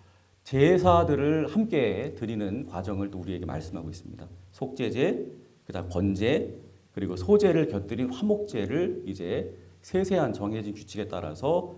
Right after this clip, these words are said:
정성껏 드리는 과정을 말씀하고 있죠. 자, 이렇게 제사를 드린 다음에 이제 어떻게 하느냐? 예, 이제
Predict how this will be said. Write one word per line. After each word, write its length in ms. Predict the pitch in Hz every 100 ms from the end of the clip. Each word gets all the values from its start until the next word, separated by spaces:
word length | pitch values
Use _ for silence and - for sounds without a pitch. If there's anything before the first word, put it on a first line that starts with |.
| -
정성껏 880 | - 95 107 - 143 - - - -
드리는 580 | 117 110 101 87 90 - -
과정을 340 | - 90 87
말씀하고 500 | 78 85 85 98 82
있죠. 320 | 80 - - - - - - _ _ -
자, 100 | 139
이렇게 180 | 165
제사를 440 | - 139 156 170 170
드린 240 | 139 147
다음에 520 | - 95 101 131 120 87
이제 100 | 101
어떻게 280 | 95 92 117
하느냐? 480 | 95 98 151 208 - - - _ _ _ _
예, 300 | 85 80 71 -
이제 360 | 98 101 -